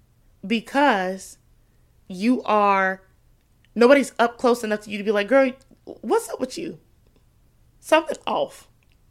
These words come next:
Let's talk." Right? You, you have to really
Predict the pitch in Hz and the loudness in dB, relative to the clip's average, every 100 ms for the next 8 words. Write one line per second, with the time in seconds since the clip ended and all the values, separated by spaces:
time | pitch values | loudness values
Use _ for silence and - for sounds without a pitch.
0 | - 240 254 247 208 117 - _ _ _ | -2 0 0 -2 -10 -10 -12 _ _ _
1 | _ _ _ _ _ _ _ _ _ _ | _ _ _ _ _ _ _ _ _ _
2 | _ - 190 202 233 - _ _ _ _ | _ -8 2 2 2 -4 _ _ _ _
3 | _ _ _ _ _ _ _ _ _ _ | _ _ _ _ _ _ _ _ _ _
4 | _ _ - 185 240 254 185 214 240 202 | _ _ -8 -2 -2 -2 -4 -2 -2 -2
5 | 233 247 - 262 214 202 247 233 220 214 | -2 -2 -4 -4 -2 0 0 0 -2 -6